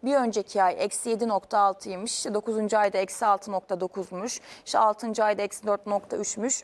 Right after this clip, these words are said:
e, o sarı sütunlarla gösterilen tarafta. Ve şöyle bir, hani, e,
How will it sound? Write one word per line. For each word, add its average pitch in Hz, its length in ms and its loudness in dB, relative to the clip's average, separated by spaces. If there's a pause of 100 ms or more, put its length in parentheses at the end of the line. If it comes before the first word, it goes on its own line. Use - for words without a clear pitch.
e, - 20 -2
o 208 380 0
sarı 220 600 -2
sütunlarla 185 640 -2
gösterilen 185 640 0
tarafta. 196 640 2 (340)
Ve 277 120 0
şöyle 269 420 4
bir, 202 240 2 (300)
hani, 214 420 2 (200)
e, 196 540 6